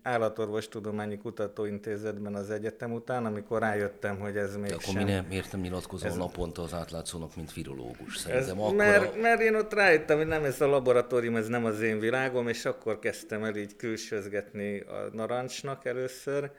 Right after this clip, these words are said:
Speaker 1: aztán ugye az internet kapcsán mindenki másnak, tehát szerintem nehezen tudnál olyan lapot mondani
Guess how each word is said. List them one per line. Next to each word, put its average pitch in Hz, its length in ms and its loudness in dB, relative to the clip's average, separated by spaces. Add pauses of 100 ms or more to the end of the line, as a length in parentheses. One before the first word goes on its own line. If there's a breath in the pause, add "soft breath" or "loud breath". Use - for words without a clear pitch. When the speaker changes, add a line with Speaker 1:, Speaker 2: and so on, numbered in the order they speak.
(360 loud breath)
Speaker 1:
aztán 110 480 -2
ugye 107 240 0
az 110 140 0
internet 110 580 0
kapcsán 107 420 -2
mindenki 107 460 -4
másnak, 107 540 -6
tehát 110 220 -2
szerintem 110 360 -6
nehezen 107 540 -2
tudnál 104 400 -4
olyan 104 260 -4
lapot 104 380 -6
mondani 107 540 -4